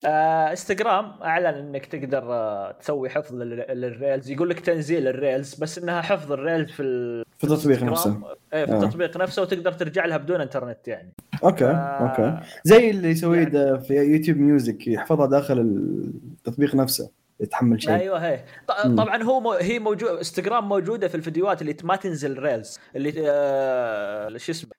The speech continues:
Speaker 1: فيه الصور وهذه الأشياء. إذا ما نزلت ريلز،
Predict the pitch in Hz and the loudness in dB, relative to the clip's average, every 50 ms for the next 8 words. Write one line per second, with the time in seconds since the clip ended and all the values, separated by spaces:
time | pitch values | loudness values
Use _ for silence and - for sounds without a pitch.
0 | _ - 170 170 170 160 147 147 147 143 139 131 131 - - - 185 175 170 165 | _ -6 -4 -2 0 0 0 2 2 2 2 0 0 -2 -2 0 0 2 2 2
1 | 160 165 160 151 147 160 156 151 151 151 151 147 - 160 156 160 180 175 - - | 2 2 0 0 0 0 0 0 0 0 -2 -2 -2 -2 0 2 0 0 -2 -6
2 | - _ 139 139 147 156 170 175 165 160 180 175 165 165 160 170 175 180 180 170 | -12 _ -8 -6 -2 -2 0 0 0 0 0 0 0 -2 -2 0 0 0 0 -2